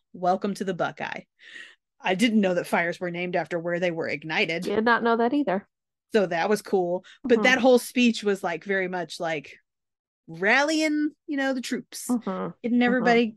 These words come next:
Speaker 1: ready to go. And I loved it.
Speaker 2: Mm-hmm.
Speaker 1: Um, but I love that he says,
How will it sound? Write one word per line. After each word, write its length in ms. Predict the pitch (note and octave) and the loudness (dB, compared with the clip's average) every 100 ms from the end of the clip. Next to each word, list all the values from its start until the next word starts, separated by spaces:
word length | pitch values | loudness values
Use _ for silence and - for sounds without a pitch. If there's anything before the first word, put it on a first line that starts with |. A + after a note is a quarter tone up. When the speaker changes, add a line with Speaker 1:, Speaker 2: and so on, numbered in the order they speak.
| - | -8
Speaker 1:
ready 360 | G#3+ A#3 A3+ | -2 2 2
to 60 | G#3+ | 0
go. 320 | F3+ D#3+ D3 | -2 -2 -4
And 100 | D3+ | -8
I 40 | D3+ | -6
loved 280 | D#3 G#3 | -4 -4
it. 80 | - | -2
Speaker 2:
Mm-hmm. 960 | F#3 F3+ - - - _ _ _ _ A3 | -4 -6 -14 -20 -20 _ _ _ _ 2
Speaker 1:
Um, 500 | F#3+ F3 E3+ F#3+ - _ - | 4 2 0 -2 -4 _ 0
but 80 | G#3+ | 2
I 60 | |
love 200 | G#3+ A#3 | 4 4
that 120 | B3 A#3+ | 4 4
he 120 | A3+ | 2
says, 420 | - G#3 F#3+ | 4 4 2